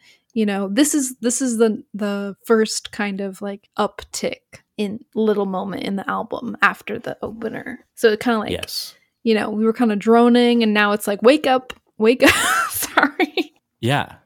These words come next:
Speaker 1: Yeah.
Speaker 2: Um,
Speaker 1: Um,
Speaker 2: do you know what a Mopar
Speaker 1: <laughs>
Speaker 2: cam is?
Speaker 1: I don't.
Speaker 2: Got a Chevy with a Mopar cam. What, what, blah, blah, Chevy with Mo-, y-, yeah, that part, right?
Speaker 1: Yeah,
Speaker 2: Um,
Speaker 1: you sound just like it.
Speaker 2: <laughs> I had to look it up,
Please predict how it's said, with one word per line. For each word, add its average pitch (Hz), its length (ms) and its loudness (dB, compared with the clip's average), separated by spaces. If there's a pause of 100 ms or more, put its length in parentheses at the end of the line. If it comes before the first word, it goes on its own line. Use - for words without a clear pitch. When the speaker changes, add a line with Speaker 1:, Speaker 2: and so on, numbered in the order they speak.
Speaker 1:
Yeah. 240 520 0 (460)
Speaker 2:
Um, 117 300 0
Speaker 1:
Um, 226 560 2 (120)
Speaker 2:
do 131 100 2
you 131 60 2
know 131 100 2
what 135 100 6
a 123 40 2
Mopar 117 560 0
Speaker 1:
<laughs> - 0 -
Speaker 2:
cam 117 360 -2
is? 135 420 -6 (260)
Speaker 1:
I 233 260 0 (100)
don't. 185 540 -8 (140)
Speaker 2:
Got 95 100 -12
a 92 40 -6
Chevy 98 280 -4
with 95 140 -4
a - 20 -6
Mopar 98 460 -6
cam. 98 460 -8 (380)
What, 104 180 -2
what, 95 320 -6
blah, 104 160 -2
blah, 95 180 -4
Chevy 98 260 -6
with 98 240 -4
Mo-, 101 220 -8
y-, 90 60 -14
yeah, 107 420 -4
that 120 200 -4
part, 95 220 -8
right? 110 220 -4 (220)
Speaker 1:
Yeah, 220 320 4
Speaker 2:
Um, 196 80 0
Speaker 1:
you 214 120 -2
sound 208 340 -6
just - 260 -12
like 214 200 -12
it. 220 180 -12
Speaker 2:
<laughs> - 520 -8
I 123 60 -2
had 135 140 0
to 139 60 -4
look 131 220 -2
it 120 60 0
up, - 200 -4